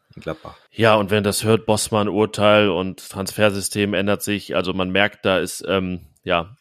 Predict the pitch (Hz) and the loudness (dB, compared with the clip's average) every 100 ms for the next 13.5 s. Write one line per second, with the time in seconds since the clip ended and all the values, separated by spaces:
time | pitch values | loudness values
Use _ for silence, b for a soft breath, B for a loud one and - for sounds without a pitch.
0 | _ - 92 113 98 120 139 - 107 110 | _ -10 -2 -2 2 2 0 -2 2 4
1 | 123 - 98 92 113 - 107 117 107 - | 4 0 0 4 2 2 -2 2 0 2
2 | 104 131 110 107 110 104 - 113 117 104 | 0 4 2 2 -2 -2 -4 -4 -6 -4
3 | 95 92 107 127 135 135 131 - 104 98 | -4 -2 -2 2 2 2 -2 -4 -2 -2
4 | 90 107 110 80 113 - 110 120 123 - | 0 0 2 2 2 2 2 2 0 -2
5 | 113 127 131 139 - 107 - 98 104 - | 0 2 0 -2 -8 -6 -2 0 0 -2
6 | 101 95 92 87 98 117 113 110 113 113 | -2 0 -2 0 2 4 2 0 0 -2
7 | 113 117 113 120 - - 107 104 - 104 | 0 2 2 2 -4 -10 -8 -8 -10 -12
8 | - 113 110 113 104 85 90 90 - _ | -8 0 2 2 2 -2 0 -2 -2 _
9 | - - - 90 - 98 95 95 92 - | -14 -10 -4 -4 0 -2 2 2 2 -2
10 | 92 85 90 - 98 - 98 95 98 90 | -8 -6 -6 -2 0 0 -2 -2 -4 2
11 | 87 92 98 92 98 90 95 95 - - | 2 2 -4 -4 -4 -4 -4 -6 -8 -12
12 | - 104 - 92 110 123 98 104 120 101 | -4 -4 -2 2 2 2 -2 2 2 2
13 | 113 123 143 143 | 0 2 4 4